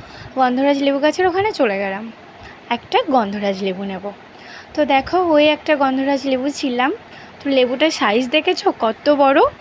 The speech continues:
আর দুটো একটা পাতা নিয়ে নেব। তো দেখো, তো ঘরে এলাম, তো এসে চিকেনটাকে ভালো করে ধুয়ে এবার হচ্ছে ম্যারিনেট করার পালা। তো আমি কী কী দিয়ে ম্যারিনেট করছি সেটাই তোমাদেরকে জানাচ্ছি।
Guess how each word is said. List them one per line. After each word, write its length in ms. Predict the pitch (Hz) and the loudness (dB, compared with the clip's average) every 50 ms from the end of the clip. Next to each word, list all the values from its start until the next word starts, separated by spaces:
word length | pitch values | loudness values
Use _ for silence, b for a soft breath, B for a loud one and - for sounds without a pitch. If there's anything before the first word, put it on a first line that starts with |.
| - - B B B B B B | -18 -20 B B B B B B
আর 240 | 294 247 247 262 330 - - - - 269 | -2 0 0 0 0 -2 -4 -8 -8 -6
দুটো 280 | 262 254 262 240 269 | -4 -4 0 2 2
একটা 220 | 254 247 - - 370 | 0 0 0 -4 -2
পাতা 320 | - 247 220 202 226 220 | -2 -2 -2 -2 -4 -6
নিয়ে 240 | 208 208 208 208 202 | -4 -4 -6 -6 -6
নেব। 280 | 202 202 202 202 220 220 - - - B B B B B B - - | -8 -8 -10 -10 -12 -14 -16 -20 -20 B B B B B B -8 -6
তো 100 | 302 302 | -2 2
দেখো, 400 | 302 285 294 - - 359 440 440 - - - - - - - - - - - - - - - - - - - - - B B B B B B - | 2 2 2 2 2 0 0 0 -4 -12 -20 -20 -20 -20 -20 -20 -20 -20 -20 -20 -20 -18 -18 -18 -18 -18 -18 -18 -18 B B B B B B 2
তো 160 | 311 302 294 240 240 - - - - - - - - 285 294 | 2 2 2 2 -4 -10 -14 -18 -20 -20 -20 -12 -6 -4 0
ঘরে 340 | 302 311 294 294 311 330 311 | 2 4 4 4 4 4 4
এলাম, 300 | 277 254 254 269 349 381 - B B B B - - - - - - - - - - - | 4 4 2 0 -2 -6 -8 B B B B -20 -20 -20 -20 -20 -20 -20 -20 -20 -16 -2
তো 120 | - 311 302 | 2 2 2
এসে 480 | 269 - 262 277 262 - - 320 330 339 349 - - - - - - - - | 4 2 0 0 0 0 0 2 2 2 0 -4 -10 -18 -20 -20 -20 -10 -6
চিকেনটাকে 520 | - 302 262 302 294 294 285 294 294 320 | -6 -2 -2 0 0 0 0 0 0 0
ভালো 300 | 311 311 294 269 262 277 | 0 0 0 0 0 0
করে 300 | 277 - 294 285 294 311 | 0 0 0 0 0 0
ধুয়ে 380 | 247 285 285 285 302 311 359 440 | 0 -2 -2 0 2 2 2 2
এবার 360 | 453 349 247 269 269 277 285 | 2 2 2 2 2 2 0
হচ্ছে 260 | 277 277 - 381 415 | -2 -2 -2 -2 0
ম্যারিনেট 420 | 392 320 269 247 247 247 254 233 | 2 2 2 0 0 -2 -4 -4
করার 300 | - - 240 226 226 233 | 0 0 2 2 2 0
পালা। 300 | 226 247 220 202 208 226 226 B B B B B B B B B - | 0 -2 -4 -2 -4 -6 -6 B B B B B B B B B -2
তো 80 | 330 | 0
আমি 220 | 320 311 302 330 311 | 2 2 2 0 0
কী 140 | - 294 262 | -2 -6 -4
কী 120 | - 330 330 | 0 0 2
দিয়ে 140 | 330 370 370 | 2 2 4
ম্যারিনেট 440 | 339 330 285 277 277 294 320 302 | 4 4 2 2 2 0 -2 -4
করছি 420 | - - 302 285 - - - 466 480 | -4 -6 -6 -6 -6 -4 -2 -2 0
সেটাই 320 | - 339 269 277 285 311 | 0 -2 -2 0 0 0
তোমাদেরকে 560 | 302 311 294 285 277 269 294 285 - 427 466 | 0 0 -2 -2 -2 -2 -4 -4 0 0 0
জানাচ্ছি। 560 | 349 302 247 214 220 226 220 - - - 233 | 2 2 0 0 -2 -6 -8 -10 -10 -12 -12